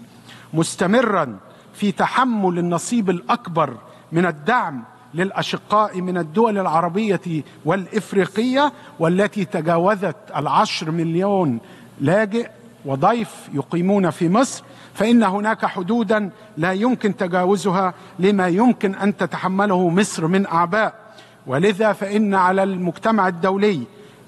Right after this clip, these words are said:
مسؤولية أكيدة في تقديم الدعم الكامل لسد الفجوات التمويلية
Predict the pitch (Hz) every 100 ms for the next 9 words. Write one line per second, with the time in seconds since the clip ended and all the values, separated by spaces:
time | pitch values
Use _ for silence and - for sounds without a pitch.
0 | - 143 - - 180 190 190 220 208 208
1 | 214 214 208 190 175 240 220 151 151 120
2 | 101 - - - 208 220 208 - 165 220
3 | 208 175 135 214 220 208 180 - 208 185
4 | 143 107 - - - 135 - 240 196 208
5 | - 185 175 202 202 196 - 196 190 190
6 | 185 196 185